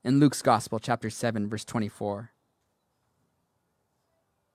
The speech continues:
it says, "When the messengers of John had departed,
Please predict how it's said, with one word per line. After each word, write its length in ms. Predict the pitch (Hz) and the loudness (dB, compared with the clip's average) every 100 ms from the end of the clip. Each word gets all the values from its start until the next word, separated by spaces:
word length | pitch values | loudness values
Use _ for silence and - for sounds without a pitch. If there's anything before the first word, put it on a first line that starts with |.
| _ _ _ _ _ _ _ _ | _ _ _ _ _ _ _ _
it 140 | - - | -8 -4
says, 420 | - 180 127 120 | 4 6 4 4
"When 140 | 143 | 4
the 80 | 139 | 6
messengers 560 | 143 160 - 190 190 165 | 6 4 6 6 6 4
of 100 | 135 | -2
John 360 | 127 135 127 | 2 4 4
had 160 | 143 123 | 2 0
departed, 640 | 113 - 127 117 104 113 | -4 -6 -4 -2 -2 -6